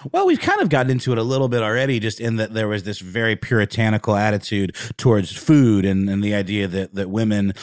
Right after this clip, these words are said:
should not snack or should, you know, pretty sexist when you look at it now,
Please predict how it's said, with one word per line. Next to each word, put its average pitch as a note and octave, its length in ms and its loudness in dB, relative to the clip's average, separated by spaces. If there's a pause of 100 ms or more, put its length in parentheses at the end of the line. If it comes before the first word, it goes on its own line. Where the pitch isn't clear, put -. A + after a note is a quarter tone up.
(140)
should G#2+ 720 -4
not A2 560 0
snack A2+ 680 0
or G#2 160 2
should, A#2 240 -2
you D#3 80 0
know, C#3 580 0
pretty E3 200 2
sexist G#2+ 500 -4
when G2+ 80 -4
you G#2 80 0
look G2+ 180 -2
at G2 140 0
it F#2 60 -4
now, G2 340 -4